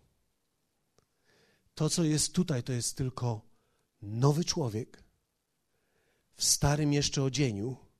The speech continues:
które będzie odnowione. Więc nie patrz na moje zmarszczki.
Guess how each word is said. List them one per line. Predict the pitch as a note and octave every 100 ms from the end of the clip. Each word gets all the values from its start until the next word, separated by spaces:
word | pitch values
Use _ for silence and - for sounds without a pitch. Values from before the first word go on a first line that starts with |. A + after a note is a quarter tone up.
| _ _ _ _ _ _ _
które | - A#2+ G#2
będzie | B2 A2+ A2 -
odnowione. | A#2 A#2 G#2+ G#2+ E2 - - _ _ _ _ _ _ _ _ _ _ _ _ _ _ _ _ _ - - _ A#2
Więc | C3+ C3+ -
nie | D3+
patrz | F#3 F3+ -
na | D3+
moje | D#3+ E3+ D3+
zmarszczki. | D#3+ D3+ - - - -